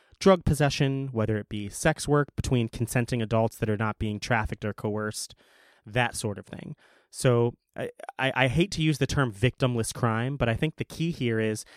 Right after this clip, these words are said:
if there's no victim in the crime, if there's no emergency happening,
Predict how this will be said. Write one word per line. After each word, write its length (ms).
if 120
there's 220
no 180
victim 520
in 140
the 80
crime, 500
if 140
there's 220
no 260
emergency 600
happening, 640